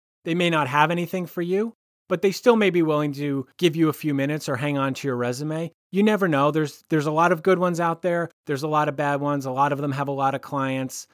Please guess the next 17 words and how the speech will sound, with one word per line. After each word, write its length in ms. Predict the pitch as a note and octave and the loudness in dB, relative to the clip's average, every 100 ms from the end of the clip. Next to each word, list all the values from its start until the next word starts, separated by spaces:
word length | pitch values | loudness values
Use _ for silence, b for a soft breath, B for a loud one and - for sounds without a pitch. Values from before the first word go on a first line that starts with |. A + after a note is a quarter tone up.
| _ - | _ -4
It, 140 | G3+ | 0
it 160 | G3 G#3 | 2 4
really 320 | F3+ F3+ F3 | 4 6 4
depends. 460 | D#3 - C#3+ A#2+ G#2+ | 0 -4 -4 -4 -6
But 180 | C#3+ C3 | -8 -6
the 80 | |
point 400 | - - F3+ E3+ | -8 -2 0 2
is 340 | E3+ C#3 B2+ - - | 0 0 -4 -8 -8
to 100 | E3 | -6
send 340 | - F3+ F3 | 0 0 0
somebody 440 | D#3+ F3+ E3 D#3+ D3 | 0 0 0 0 0
an 100 | C#3+ | -2
email 640 | D#3 D#3 B2+ A2 G#2 G#2+ _ _ - | -2 -2 -4 -8 -14 -16 _ _ -8
just 220 | D#3+ - | -6 -2
to 80 | D3 | -2
have 220 | D#3 C#3 | 0 0
another 680 | C#3 C#3+ C#3+ D3 C#3 C3+ | -2 -2 -2 -2 -2 -4